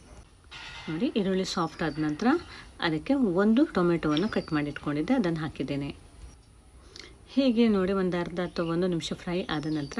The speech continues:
ಟೊಮೆಟೊ ಕೂಡ ಸಾಫ್ಟ್ ಆಯಿತು. ಈಗ ನೋಡಿ, ಶುಂಠಿ ಬೆಳ್ಳುಳ್ಳಿ ಪೇಸ್ಟನ್ನು ಈಗ ಹಾಕಿದ್ದೇನೆ, ಒಂದೆರಡು ಸ್ಪೂನಷ್ಟು ತೆಗೆದುಕೊಳ್ಳಿ.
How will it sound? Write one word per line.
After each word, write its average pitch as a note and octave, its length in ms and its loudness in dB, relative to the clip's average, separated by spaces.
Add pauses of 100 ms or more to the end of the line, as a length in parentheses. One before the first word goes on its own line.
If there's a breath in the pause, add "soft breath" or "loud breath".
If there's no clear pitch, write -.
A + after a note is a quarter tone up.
(120)
ಟೊಮೆಟೊ D3+ 300 -2
ಕೂಡ D#3+ 180 -6 (160)
ಸಾಫ್ಟ್ D3 300 -6
ಆಯಿತು. C#3+ 280 -4 (420 loud breath)
ಈಗ F3 220 4
ನೋಡಿ, D#3 400 2 (220 loud breath)
ಶುಂಠಿ C#4 360 8
ಬೆಳ್ಳುಳ್ಳಿ F3 360 4
ಪೇಸ್ಟನ್ನು D#3 420 -2
ಈಗ D#3 160 0
ಹಾಕಿದ್ದೇನೆ, D3 500 0
ಒಂದೆರಡು E3 440 0
ಸ್ಪೂನಷ್ಟು D3+ 540 -2
ತೆಗೆದುಕೊಳ್ಳಿ. - 480 -4